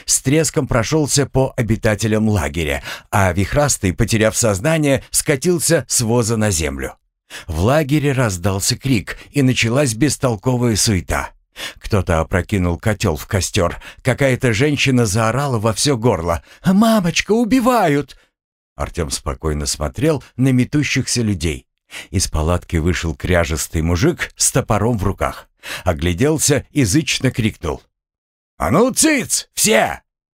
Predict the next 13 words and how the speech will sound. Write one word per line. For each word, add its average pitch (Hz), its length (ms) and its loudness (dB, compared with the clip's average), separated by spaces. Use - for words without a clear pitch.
Чего 220 400 2
разорались? 104 760 -2
Кого 220 520 2
убили?» 170 580 -2
Постепенно 110 680 0
крики 143 360 -2
и 127 180 0
шум 139 280 -2
стали 110 340 -2
стихать. - 640 -4
Люди 85 320 0
перестали 80 560 -2
метаться 135 600 0